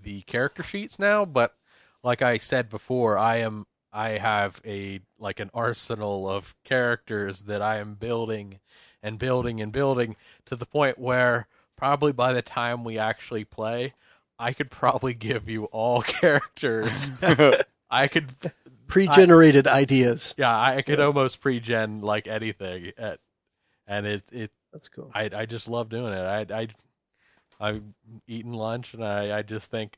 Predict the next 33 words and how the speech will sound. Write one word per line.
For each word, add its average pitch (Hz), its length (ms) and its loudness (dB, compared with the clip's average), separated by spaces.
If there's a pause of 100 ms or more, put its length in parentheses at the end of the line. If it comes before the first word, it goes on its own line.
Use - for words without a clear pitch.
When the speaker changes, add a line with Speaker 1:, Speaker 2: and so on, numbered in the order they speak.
(120)
Speaker 1:
"Oh, 107 280 -8
it 104 100 -14
would 101 120 -20
be 104 120 -16
great 110 300 -8
if - 120 -14
this 107 180 -10
person 107 340 -14
had 107 200 -8
this 113 240 -8
name 107 420 -8
and, 98 200 -12 (540)
and 101 440 -8 (240)
they, 98 360 -12 (280)
they 104 160 -12
did 107 300 -12
this, 113 420 -8
and 95 260 -10
I 101 100 -10
wonder 117 400 -6
if, - 220 -14 (380)
if 104 180 -8
I 110 120 0
could 107 220 -12
mix 123 300 -10
these 123 300 -10
two 123 220 -8
things 127 480 -10
and 104 160 -8
make 110 200 -8
it - 100 -12
work." 113 460 -6
And, 98 300 -14